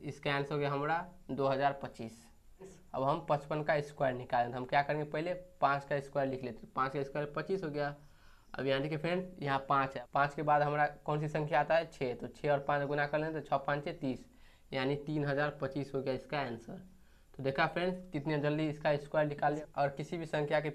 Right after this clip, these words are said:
अंत या लास्ट में दो, पाँच हो तो हम इसी तरह से क्या करेंगे, इसका वर्ग यानी स्क्वायर निकालेंगे। फ्रेंड्स, अब हम क्या करेंगे, पैंसठ का वर्ग यानी स्क्वायर निकालेंगे। तो पहले क्या करते हैं, पाँच का स्क्वायर लिख लेते हैं, पच्चीस।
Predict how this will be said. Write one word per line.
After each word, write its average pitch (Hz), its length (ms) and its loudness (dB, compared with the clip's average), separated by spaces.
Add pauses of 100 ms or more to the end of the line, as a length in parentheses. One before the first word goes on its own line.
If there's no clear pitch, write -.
(280)
अंत 143 240 0
या 139 120 4
लास्ट 139 320 6
में 143 160 0 (380)
दो, 185 180 -6 (240)
पाँच 151 240 6
हो 160 60 0
तो 156 80 0
हम 151 100 2
इसी 151 160 -4
तरह 147 180 2
से 180 160 -4
क्या 156 160 0
करेंगे, 143 260 2
इसका 165 220 -2 (340)
वर्ग 139 200 6
यानी 143 240 0
स्क्वायर 139 300 0
निकालेंगे। 123 480 -6 (560)
फ्रेंड्स, 175 300 2
अब 147 120 0
हम 147 120 2
क्या 156 140 4
करेंगे, 160 240 2
पैंसठ 147 400 0
का 170 160 4
वर्ग 139 300 4 (180)
यानी 151 340 -2 (180)
स्क्वायर 139 280 4
निकालेंगे। 120 520 0 (380)
तो 147 40 -12
पहले 139 240 4
क्या 151 160 4
करते 156 140 -2
हैं, 160 120 -2
पाँच 143 260 2
का 147 140 0
स्क्वायर 147 280 0
लिख 147 120 -2
लेते 156 200 -2
हैं, 170 120 -4
पच्चीस। - 500 -4